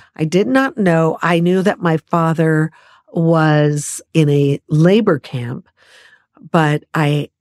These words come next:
did not know there was an earlier part of the story, which was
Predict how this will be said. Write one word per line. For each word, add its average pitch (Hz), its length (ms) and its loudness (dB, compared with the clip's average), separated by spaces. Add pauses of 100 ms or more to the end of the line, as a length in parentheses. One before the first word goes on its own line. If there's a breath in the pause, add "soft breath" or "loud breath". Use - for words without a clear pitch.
(560)
did 170 240 -2
not 170 300 0
know 147 560 0 (140)
there 151 260 -4
was 147 180 -2
an 143 160 -2 (180)
earlier 180 800 2 (120)
part 165 260 0
of 147 120 -2
the 156 80 -2
story, 156 440 0
which 151 300 -2
was 151 400 0